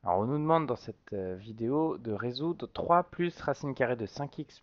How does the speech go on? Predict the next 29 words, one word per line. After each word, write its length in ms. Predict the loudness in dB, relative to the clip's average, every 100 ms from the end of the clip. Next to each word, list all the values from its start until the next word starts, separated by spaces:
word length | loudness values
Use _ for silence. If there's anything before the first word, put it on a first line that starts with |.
| -20
plus 100 | -14
six 440 | -12 -6 -8 -6
qui 80 | -8
est 140 | -8
égale 240 | -4 -2 -2
à 60 |
douze. 340 | -8 -14 -20 _ _ -20 -20 -20 _
Alors, 160 | -8 -4
on 100 | -2
a 80 | -2
une 80 | -4
expression, 760 | -8 -10 -8 -2 2 2 0 -4
euh, 180 | -4 -2
et 60 |
on 80 | -4
veut 220 | -2 0
déterminer 600 | 0 -4 -6 -8 -4 -4
donc 340 | -4 -8 -12 -20 -20 _ -4
que 100 | -2
vaut 240 | -2 -4
x, 500 | -4 -6 -6 -14 -20 -20 -20 -20 -8 4
et 180 | 6
x 380 | 6 2 -4 -4
est 60 | -6
sous 280 | -4 -6 -6
un 60 |
symbole, 460 | -6 -4 -2 -2 -4 -10
euh, 380 | -12 -10 -10 -4
racine 680 | 2 2 2 -8 -6 -6